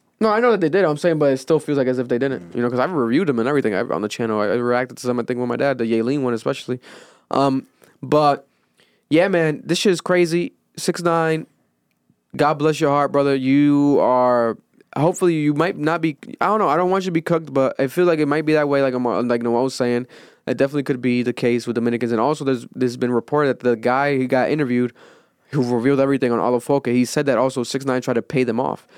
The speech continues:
He tried to pay these people off. He started at ten thousand dollars. He said, "Yo, I'll give ten thousand dollars to each one of you guys." All three, four, whoever, all from the studio.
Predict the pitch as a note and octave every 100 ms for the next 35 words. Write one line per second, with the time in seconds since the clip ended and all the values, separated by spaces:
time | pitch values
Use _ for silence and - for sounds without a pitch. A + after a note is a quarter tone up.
0 | - - B2 D#3 D3+ C#3+ B2 C3+ A#2 G#2+
1 | G#2 - - _ C#3 - D#3 D3 B2+ C3+
2 | C3 B2+ C3 B2 G#2+ - A2+ A#2+ C#3+ D3
3 | B2+ - - - A#2+ B2 D3+ D3+ D3+ D3
4 | C#3+ C3 C3+ D3 C#3+ C3 B2+ A2+ A#2+ -
5 | - _ _ _ _ _ - C3 C#3 -
6 | - D3 D3+ - D3 C#3+ C#3+ C#3 C3+ C#3
7 | C3+ B2 C3+ C#3+ C#3+ C#3+ B2+ D#3 C#3+ B2+
8 | C3+